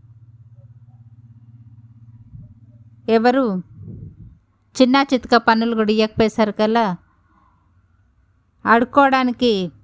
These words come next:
ప్రయత్నించిన, ప్రయత్నిస్తే 'దుక్కలాగా ఉన్నావు, ఎందుకు అడుక్కుంటానో, ఏమైనా పని చేసుకోవచ్చు కదా' అని అంటారు.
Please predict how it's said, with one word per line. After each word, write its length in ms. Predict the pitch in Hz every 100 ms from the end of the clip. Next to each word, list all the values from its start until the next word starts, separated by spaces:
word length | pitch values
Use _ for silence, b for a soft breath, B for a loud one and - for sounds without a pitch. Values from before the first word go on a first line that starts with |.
| - -
ప్రయత్నించిన, 760 | 226 226 226 214 185 202 214 302 - - - - _ - _
ప్రయత్నిస్తే 760 | 226 226 226 240 226 - 254 190 - _ _ _ _ -
'దుక్కలాగా 500 | 233 233 262 247 262
ఉన్నావు, 380 | 254 247 247 269
ఎందుకు 300 | 226 220 247
అడుక్కుంటానో, 580 | 233 220 233 226 233 240
ఏమైనా 240 | 226 220
పని 260 | 214 214 220
చేసుకోవచ్చు 500 | 240 - 233 220 214
కదా' 200 | 208 202
అని 140 | 202 190
అంటారు. 500 | 185 190 214 285